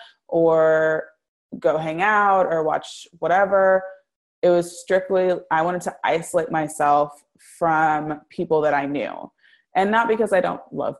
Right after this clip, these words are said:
people, obviously, but I really wanted to take the time to go inward and really understand today, presently,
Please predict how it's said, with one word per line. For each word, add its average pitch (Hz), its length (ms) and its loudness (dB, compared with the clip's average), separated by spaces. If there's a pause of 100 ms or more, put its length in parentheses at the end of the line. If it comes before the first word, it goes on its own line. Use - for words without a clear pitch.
people, - 320 -10
obviously, - 560 -6 (320)
but 170 500 2
I 170 580 0
really 196 380 2
wanted 170 560 0 (340)
to 165 760 0 (280)
take 208 280 0
the 196 80 -4
time 170 500 -4
to 165 100 -10
go 160 360 0
inward 120 600 -2 (340)
and 165 220 -2
really 170 600 4 (100)
understand 170 1120 0 (840)
today, 208 640 2 (140)
presently, 175 880 -2